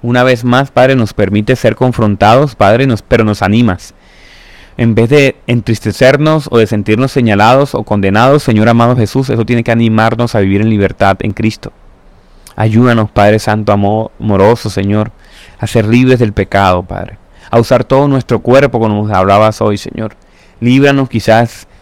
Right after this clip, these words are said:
temas como la masturbación, el pecado, Señor, eh, la inmoralidad sexual, Señor, el libertinaje, Padre amado Jesús, las conversaciones necias,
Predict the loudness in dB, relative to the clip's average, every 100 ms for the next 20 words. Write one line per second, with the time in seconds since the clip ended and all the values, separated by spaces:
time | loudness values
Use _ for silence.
0 | -6 -2 -2 -2 -2 -2 -4 -6 -6 -6
1 | -4 0 2 2 0 -4 -10 -20 _ -6
2 | -6 -4 -4 0 2 4 2 0 -4 -4
3 | -2 -2 -4 -10 _ _ _ _ -6 -2
4 | 0 -2 -6 -18 _ _ _ -10 -4 0
5 | 0 0 -2 0 0 0 0 -2 -6 -6
6 | 0 2 2 0 -6 -4 -4 -2 -2 0
7 | 0 -2 -2 -2 0 0 -2 -2 -2 0
8 | 0 -2 -2 -6 -4 -4 -2 -4 -2 -2
9 | -2 -2 -2 -2 -2 -2 -2 -2 -2 -2
10 | -8